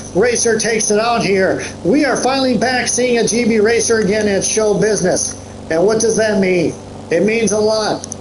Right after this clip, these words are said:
It's time to go racing, ladies and gentlemen. That's right, race time. Now watch as Delmar Benjamin circles his G B Racer back around towards Show Center again on the spot.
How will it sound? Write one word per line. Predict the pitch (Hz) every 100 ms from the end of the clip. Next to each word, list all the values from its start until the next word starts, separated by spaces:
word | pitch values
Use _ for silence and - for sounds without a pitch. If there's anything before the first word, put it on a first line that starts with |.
| - 160
It's | 165 -
time | 202 220
to | 202
go | 208 202
racing, | 214 226 - 214 196
ladies | 196 202 190 185
and | 170
gentlemen. | 196 214 208 180 151 - - - - - - - -
That's | 175 185 -
right, | 202 226 196 - - - - - - - - 131
race | 151 208 233 233 - -
time. | 190 190 165 120 - - - - - - - -
Now | 151 180
watch | 196 202 240 262 254
as | 233 208
Delmar | 214 233 240 233 226
Benjamin | 208 214 202 214 196
circles | - 226 214 220 -
his | 196 -
G | 214 214
B | 220
Racer | 202 196 214 - 208 185
back | 196 185
around | 196 185 196 185
towards | 196 190 -
Show | 190
Center | 190 190 190 185
again | 170 196 208 - - - -
on | 165 196
the | 202
spot. | - - 208 143 110